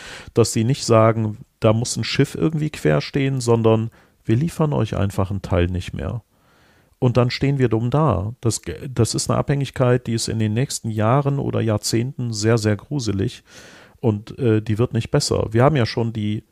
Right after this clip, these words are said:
Chip-Technologien nach, äh, Asien abgegeben sozusagen und haben kaum noch Chip-Fertigung in, in Deutschland oder Europa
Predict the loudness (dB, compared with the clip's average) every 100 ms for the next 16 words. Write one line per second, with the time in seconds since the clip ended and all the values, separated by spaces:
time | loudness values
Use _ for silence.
0 | _ -4 -2 -2 -6 -2 0 0 -2 -2
1 | -2 -2 -2 -4 -8 -12 -2 2 2 0
2 | -8 -4 -2 0 2 2 2 0 -2 -4
3 | -6 -4 -4 -2 -4 -2 -4 -4 -2 -2
4 | -2 -4 -4 -2 -2 -2 -4 -4 -6 -2
5 | 0 0 0 -2 -4 -4 -6 -6 -6 -6
6 | -4 -6 -2 -4 -4 -4 -4 -2 -2 0
7 | 0